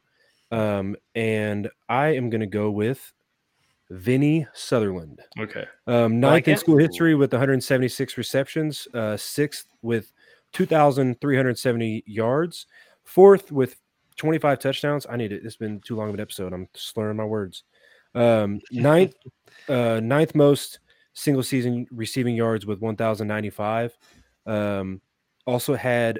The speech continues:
Speaker 1: a thirteen yard touchdown season, which is tied for second school history. Um, and in two thousand was first team All Big Ten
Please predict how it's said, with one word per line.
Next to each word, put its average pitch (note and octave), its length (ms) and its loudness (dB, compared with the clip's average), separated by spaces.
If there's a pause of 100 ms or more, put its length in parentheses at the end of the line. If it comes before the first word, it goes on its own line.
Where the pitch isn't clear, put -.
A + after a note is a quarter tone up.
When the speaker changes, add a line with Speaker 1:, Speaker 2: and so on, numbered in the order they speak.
Speaker 1:
a A2 140 -4
thirteen C3 400 -4
yard A#2 180 -2
touchdown A2 380 -6
season, A2 300 -6
which G#2 180 -10
is G2 80 -14
tied G2 240 -8
for G2 80 -12
second F#2+ 320 -12
school - 180 -12
history. G2+ 400 -10 (680)
Um, G#2 440 -2 (120)
and A2 500 0 (160)
in A2 280 -4
two C#3 200 -2
thousand C3 340 2
was A2 140 -2
first C#3+ 260 0
team C3+ 200 2
All B2+ 180 4
Big A2+ 240 0
Ten B2+ 400 -2